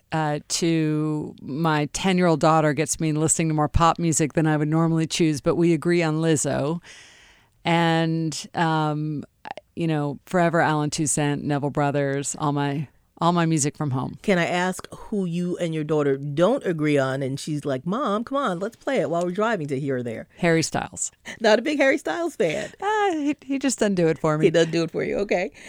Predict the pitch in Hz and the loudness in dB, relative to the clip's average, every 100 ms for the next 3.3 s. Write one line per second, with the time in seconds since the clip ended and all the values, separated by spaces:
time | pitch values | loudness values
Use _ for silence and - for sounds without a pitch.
0 | - - 185 185 180 175 170 175 - - | -12 -2 0 2 4 4 2 -2 -8 -6
1 | 175 226 277 277 185 170 - 196 233 - | 2 2 2 0 0 -4 0 0 0 -2
2 | - - 185 180 160 160 147 143 - 170 | -10 -4 -4 -2 -4 -2 -2 -2 -2 -2
3 | 135 123 127 | 0 -4 -8